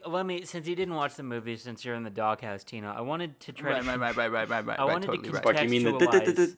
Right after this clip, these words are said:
Speaker 3: d-, d-, d-, d-, d-, d-, d-, d-, d-,
Speaker 2: The
Speaker 3: doghouse.
Speaker 2: d-, d-, d-, d-, d-, d-, d-, duel.
Speaker 1: I wanted to
Speaker 3: Sure.
Speaker 1: contextualize, um,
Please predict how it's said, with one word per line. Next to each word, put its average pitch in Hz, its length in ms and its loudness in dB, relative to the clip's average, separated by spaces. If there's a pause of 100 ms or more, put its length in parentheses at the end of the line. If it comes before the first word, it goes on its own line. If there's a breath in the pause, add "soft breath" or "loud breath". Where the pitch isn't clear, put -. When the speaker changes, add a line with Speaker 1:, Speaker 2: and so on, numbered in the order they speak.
Speaker 3:
d-, 170 100 6
d-, - 0 -
d-, - 0 -
d-, 170 240 4
d-, 175 120 4
d-, - 0 -
d-, 170 120 6
d-, 170 120 8
d-, 147 160 2
Speaker 2:
The - 100 -16
Speaker 3:
doghouse. 98 680 8
Speaker 2:
d-, 220 180 -4
d-, 233 320 0
d-, 226 80 4
d-, - 0 -
d-, 240 200 0
d-, - 0 -
d-, 226 220 0 (100)
duel. 214 760 4 (680)
Speaker 1:
I 175 400 6
wanted 175 460 0
to 156 260 0
Speaker 3:
Sure. 156 100 -18
Speaker 1:
contextualize, 143 1120 -2
um, 113 460 -2